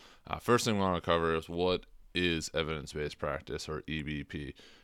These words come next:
as we might refer to it throughout the short. Uh, it's been a big push, at least from my side in the athletic training world, of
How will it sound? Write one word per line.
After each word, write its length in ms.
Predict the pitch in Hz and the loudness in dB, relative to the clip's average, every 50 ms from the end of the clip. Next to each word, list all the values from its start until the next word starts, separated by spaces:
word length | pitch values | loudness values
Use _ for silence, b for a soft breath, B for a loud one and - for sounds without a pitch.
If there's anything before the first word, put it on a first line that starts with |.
| B B - | B B -14
as 80 | - - | -12 -10
we 60 | 78 | -8
might 300 | 73 71 76 71 - 50 | -8 -8 -8 -8 -8 -8
refer 320 | 58 - - 80 78 73 | -8 -8 -6 -4 -4 -4
to 220 | - - 78 73 67 | -4 -6 -6 -4 -4
it 100 | 55 - | -6 -6
throughout 360 | 62 65 78 73 71 73 - | -6 -4 -2 -2 -2 -4 -4
the 180 | 67 69 73 - b b b b b b b b b | -6 -6 -6 -8 b b b b b b b b b
short. 400 | - - 92 85 71 - - _ b b b b b b b b b b b b - - | -2 0 0 2 0 0 -4 _ b b b b b b b b b b b b -4 -2
Uh, 220 | 55 58 78 90 95 | 0 2 4 4 4
it's 140 | 104 104 98 | 4 4 6
been 220 | - 143 147 156 | 8 8 8 8
a 40 | 147 | 6
big 300 | 113 90 123 127 113 - | 4 6 6 6 4 4
push, 380 | - - 113 110 107 107 - - - - 104 | 2 6 6 6 6 6 2 -4 -6 -2 2
at 80 | 92 | 4
least 240 | 95 95 92 - - | 6 6 4 4 0
from 400 | - 87 87 85 82 80 78 76 82 82 b b b b b | 0 0 2 2 2 0 -4 -6 -8 -14 b b b b b
my 360 | 80 90 95 95 95 92 90 | 0 4 6 6 8 6 4
side 440 | 85 - - 87 85 80 82 85 85 | 2 2 0 2 2 4 4 2 2
in 140 | 85 82 80 | 0 -2 -6
the 80 | 78 78 | -6 -6
athletic 400 | 80 78 82 85 82 78 76 - | -6 -6 -4 -2 -2 -2 -2 -4
training 300 | - 82 80 76 76 76 | -4 -6 -6 -6 -6 -4
world, 420 | 76 76 76 76 78 78 73 - - - - | -2 -2 0 0 -2 -2 -4 -8 -14 -10 -6
of 400 | - 64 71 73 73 76 76 76 | -4 0 0 2 2 0 -2 -4